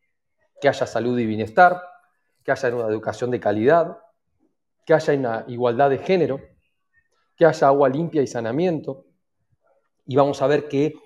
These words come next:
un poco van por el tema del famoso cambio climático, y una serie de objetivos más que habla, bueno, qué sé yo, del tema de purificar la industria, reducción de las desigualdades,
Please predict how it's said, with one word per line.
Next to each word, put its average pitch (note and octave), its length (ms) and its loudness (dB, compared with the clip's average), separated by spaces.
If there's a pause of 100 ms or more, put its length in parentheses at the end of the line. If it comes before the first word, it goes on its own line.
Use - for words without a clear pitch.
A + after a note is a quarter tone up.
(160)
un C#3+ 300 -6
poco D#3+ 560 2 (280)
van C#3 360 4
por A#2 180 -2
el A2 160 -6
tema C#3 320 -2
del G#2+ 200 -6
famoso A#2 580 -8 (120)
cambio A#2 540 -2
climático, B2 760 -2 (920)
y D#4+ 60 0
una B3+ 160 6
serie F#3 240 4
de D#3 40 6
objetivos D3+ 420 2
más E3+ 300 -2
que C#3+ 480 2
habla, B2 200 2
bueno, A2 280 0
qué A2 100 -10
sé - 100 -20
yo, G#2 180 -10
del G#2 120 -12
tema A#2+ 260 -4
de G#2+ 520 -8 (340)
purificar A#2+ 400 -4
la B2+ 80 2
industria, D3+ 680 2
reducción A#2+ 500 -4
de B2+ 80 -2
las A2+ 120 -8
desigualdades, A#2+ 1200 2